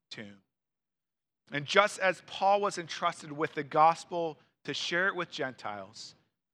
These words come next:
you too, Christian, have been entrusted with the gospel to share it with those whom God has put in your life. To share the good news of the gospel with coworkers,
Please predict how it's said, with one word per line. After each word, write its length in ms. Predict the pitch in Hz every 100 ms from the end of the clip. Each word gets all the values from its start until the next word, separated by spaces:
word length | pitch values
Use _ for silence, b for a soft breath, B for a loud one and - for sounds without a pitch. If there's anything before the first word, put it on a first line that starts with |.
| _ _ _ -
you 200 | 147 208
too, 260 | - 202 180
Christian, 380 | 139 120 131
have 160 | 120 127
been 120 | 131
entrusted 540 | 123 - 156 - 143 131
with 80 |
the 100 | 127
gospel 580 | 117 120 117 - 107 101 - _ _ _ _ _
to 80 | 160
share 240 | - 170
it 80 | 160
with 180 | 147 -
those 300 | 151 160 -
whom 160 | 147 123
God 260 | 135 139
has 200 | 131 131
put 240 | - 131 -
in 140 | 123
your 160 | 113 113
life. 280 | 101 98 - _ _ _ _ _ _ -
To 140 | 190
share 360 | - 202 208 214
the 120 | 190
good 280 | 147 196 202
news 280 | 202 180
of 100 | 175
the 120 | 151 147
gospel 720 | 151 160 175 - 175 170 160
with 240 | 127 -
coworkers, 800 | - 165 170 170 - 170 165 -